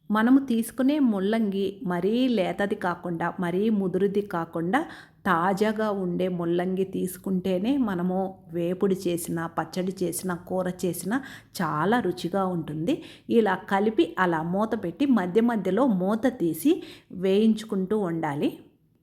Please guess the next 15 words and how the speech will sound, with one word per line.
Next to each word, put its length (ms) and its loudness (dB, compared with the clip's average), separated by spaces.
కాస్త 480 4
పచ్చివాసన 580 0
పోయిన 340 -4
తరువాత 600 -2
ఒక 200 2
ఉల్లిపాయను 800 2
కట్ 420 0
చేసి 280 0
వేసుకోవాలి. 840 -2
ఉల్లిపాయ 420 2
వేసుకున్న 480 -2
తరువాత 500 -2
కూడా 380 0
ఆ 500 2
ఉల్లిపాయ 520 0